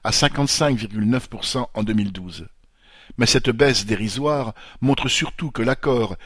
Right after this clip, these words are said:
signé en deux mille douze n'a en rien réglé le scandale des dépassements d'honoraires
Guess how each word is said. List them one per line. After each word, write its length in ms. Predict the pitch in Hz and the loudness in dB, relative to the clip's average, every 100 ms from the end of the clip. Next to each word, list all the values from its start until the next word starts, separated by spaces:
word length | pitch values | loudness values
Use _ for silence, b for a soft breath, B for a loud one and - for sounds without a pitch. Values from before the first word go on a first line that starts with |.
| B | B
signé 400 | - 123 127 110 | 0 4 4 2
en 100 | 104 | -2
deux 120 | 104 | 0
mille 180 | 107 101 | 0 0
douze 340 | 127 135 117 - B B | -4 -4 -8 -12 B B
n'a 200 | 117 131 | 2 2
en 140 | 127 113 | 4 2
rien 280 | 123 147 | 2 0
réglé 280 | 127 127 135 | 2 2 2
le 60 | 107 | 2
scandale 640 | - - 131 131 127 104 B B | -2 0 2 4 2 0 B B
des 80 | 95 | -4
dépassements 440 | 117 117 131 - | -2 0 0 2
d'honoraires 600 | 113 107 101 110 120 127 | 0 0 0 -2 -4 -6